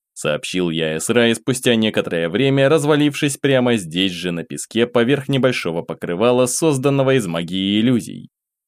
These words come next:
Как галантному кавалеру и заодно голодному студенту пришлось создать не только покрывало, но и бутылку белого вина, сыр, фрукты, горький шоколад,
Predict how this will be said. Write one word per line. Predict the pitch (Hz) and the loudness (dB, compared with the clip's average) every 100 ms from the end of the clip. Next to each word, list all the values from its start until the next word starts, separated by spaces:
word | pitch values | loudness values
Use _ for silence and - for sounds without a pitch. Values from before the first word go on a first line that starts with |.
| _ _ _ _ _ - | _ _ _ _ _ -2
Как | 85 101 95 | 2 2 2
галантному | 104 95 92 90 - 76 71 | 0 2 2 -2 -6 -10 -8
кавалеру | 76 64 78 131 143 135 | -8 -6 0 2 2 -2
и | 151 | -4
заодно | 131 139 127 131 131 | 0 2 2 2 2
голодному | 127 127 117 117 117 | 2 2 0 0 0
студенту | 113 113 107 113 107 113 | 0 -2 0 0 0 -2
пришлось | 165 180 - 165 156 | 0 -2 -2 0 0
создать | - 156 135 127 127 123 | 0 0 2 2 2 2
не | 113 | -4
только | 104 82 80 107 | -2 -6 -6 -6
покрывало, | 98 120 131 131 139 139 139 _ _ | -4 -2 0 2 4 2 0 _ _
но | 180 | -2
и | 196 170 | 2 2
бутылку | 143 139 139 131 | 0 2 0 0
белого | 104 98 92 82 | 0 0 0 -2
вина, | 85 82 73 69 76 127 - _ | -6 -6 -8 -8 -4 -6 -6 _
сыр, | - - 78 101 113 _ _ | -12 -8 -4 -2 -4 _ _
фрукты, | - 98 87 - 135 | -4 -2 -4 -2 0
горький | 123 95 92 - 117 | 0 -2 -4 -2 -4
шоколад, | - - 76 101 147 | -4 -4 -2 2 2